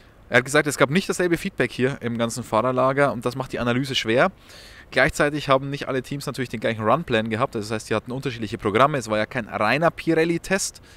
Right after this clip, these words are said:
Es ging rein ums Reifentesten, aber es war kein reiner Pirelli-Test. Das heißt,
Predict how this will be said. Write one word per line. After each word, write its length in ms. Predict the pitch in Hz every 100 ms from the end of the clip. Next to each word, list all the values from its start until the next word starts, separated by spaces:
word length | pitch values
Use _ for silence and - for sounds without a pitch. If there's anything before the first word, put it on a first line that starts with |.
| -
Es 140 | -
ging 120 | 123
rein 180 | 113 120
ums 160 | 117 113
Reifentesten, 600 | 127 - 156 156 - 131
aber 160 | 127
es 100 | 123
war 80 | 123
kein 160 | - 120
reiner 220 | 123 123
Pirelli-Test. 640 | - 113 143 123 101 -
Das 60 | 113
heißt, 200 | 117